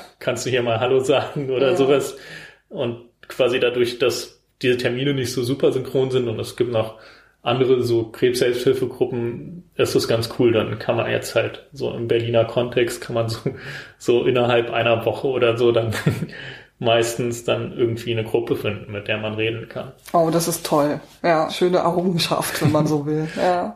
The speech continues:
Speaker 2: Müsst ihr Miete bezahlen oder habt ihr
Speaker 1: Mhm.
Speaker 2: Kosten und wenn
Speaker 1: Mhm.
Speaker 2: ja, werden
Speaker 1: Nee,
Speaker 2: die
Speaker 1: also was genau, was ich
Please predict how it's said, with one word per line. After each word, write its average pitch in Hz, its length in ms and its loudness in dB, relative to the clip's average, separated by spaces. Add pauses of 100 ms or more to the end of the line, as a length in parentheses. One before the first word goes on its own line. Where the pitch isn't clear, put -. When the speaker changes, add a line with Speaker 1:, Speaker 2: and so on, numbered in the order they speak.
(140)
Speaker 2:
Müsst 175 360 -4
ihr 180 60 4
Miete 240 280 2
bezahlen 190 480 2
oder 165 320 2
habt 143 180 0
ihr 143 60 6
Speaker 1:
Mhm. 185 60 0
Speaker 2:
Kosten 226 420 -2
und 180 160 -2
wenn 180 140 2
Speaker 1:
Mhm. 156 60 6
Speaker 2:
ja, 185 420 0
werden 170 120 0
Speaker 1:
Nee, 131 280 2
Speaker 2:
die - 40 -8
Speaker 1:
also 156 240 2
was 156 160 2
genau, 131 220 0
was 139 140 0
ich - 240 -4